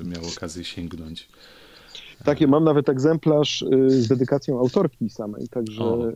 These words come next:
Speaker 2: ale jeszcze nie zdążyłem przeczytać. Leży na półce i właśnie czeka jako też jedna z tych kolejnych, e, pozycji, także może, e, jestem przekonany, że zanim się skończy ta kwarantanna nasza narodowa, to pewnie,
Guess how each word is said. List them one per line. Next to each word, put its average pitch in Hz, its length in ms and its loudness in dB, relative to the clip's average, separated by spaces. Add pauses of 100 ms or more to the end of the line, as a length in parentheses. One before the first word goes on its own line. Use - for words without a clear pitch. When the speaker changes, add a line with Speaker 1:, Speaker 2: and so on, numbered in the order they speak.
Speaker 2:
ale 147 220 4
jeszcze 160 240 0
nie 147 100 -4
zdążyłem 131 280 -6
przeczytać. 110 420 -16
Leży 120 200 0
na 113 100 -2
półce 135 380 -2
i 113 40 0
właśnie 117 260 -2 (300)
czeka 127 260 2
jako 117 200 0
też 117 280 -6
jedna 110 240 0
z - 60 -20
tych 117 120 -8
kolejnych, 113 480 0 (440)
e, 117 120 2 (280)
pozycji, 113 520 0
także 113 240 0
może, 117 340 2 (380)
e, 151 100 6 (160)
jestem 196 400 4
przekonany, 151 460 2
że 131 80 -4
zanim 135 220 -2
się 131 100 -12
skończy 127 360 -8
ta 120 140 -6
kwarantanna 117 840 -2
nasza 110 340 -6 (440)
narodowa, 113 480 4
to 110 220 -4 (180)
pewnie, 113 240 -2